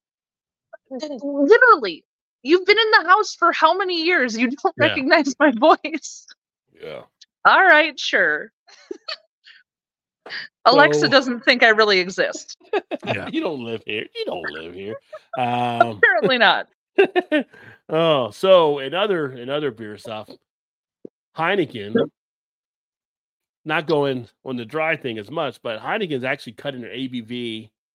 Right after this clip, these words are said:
Speaker 3: of its John
Speaker 1: Oh.
Speaker 3: Smith's Extra Smooth Ale from three six to three four in a move the global brewer claims is due to consumers' health. This whole health thing is going
Speaker 2: Yeah.
Speaker 3: crazy like that. But you're thinking, like, "Oh, it's point two percent," but they said apparently that point two percent can make a big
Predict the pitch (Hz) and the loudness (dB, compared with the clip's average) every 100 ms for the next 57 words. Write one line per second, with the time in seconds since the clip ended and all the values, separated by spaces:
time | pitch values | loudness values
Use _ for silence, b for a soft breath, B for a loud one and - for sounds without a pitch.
0 | _ _ 98 104 104 - 262 - 131 - | _ _ -16 -16 -4 -2 0 -2 -4 -8
1 | 127 113 - 123 - 123 - - 139 120 | -10 -10 -10 -12 -10 -16 -16 -10 -8 -8
2 | 90 92 85 127 123 - 113 - 95 107 | -10 -12 -16 -14 -16 -14 -16 -16 -20 -16
3 | 98 - 123 107 92 92 - _ _ _ | -18 -14 -10 -8 -8 -12 -16 _ _ _
4 | _ _ 104 101 101 123 127 98 - 120 | _ _ -12 -10 -4 -4 -4 -8 -10 -8
5 | 107 110 110 85 135 135 104 - 117 101 | -8 -8 -10 -8 -4 -4 -6 -8 -8 -10
6 | - 117 107 123 135 - _ _ _ - | -12 -10 -10 -6 -6 -8 _ _ _ -14
7 | 180 131 170 165 117 101 92 _ _ _ | -12 -6 -8 -8 -12 -12 -14 _ _ _
8 | _ 131 113 - 156 147 95 95 117 101 | _ -8 -8 -6 -6 -6 -10 -14 -12 -14
9 | - _ _ 170 190 311 240 165 165 202 | -16 _ _ -2 0 2 4 4 6 4
10 | 147 - 175 139 160 160 135 107 151 139 | 4 2 0 0 -2 -4 -6 -4 -4 -2
11 | 131 131 185 151 131 170 147 107 - 143 | -6 -4 -4 -6 -8 -8 -8 -12 -12 -12
12 | 127 131 110 - 123 120 101 98 87 80 | -10 -14 -16 -16 -14 -14 -14 -18 -18 -18
13 | 104 | -20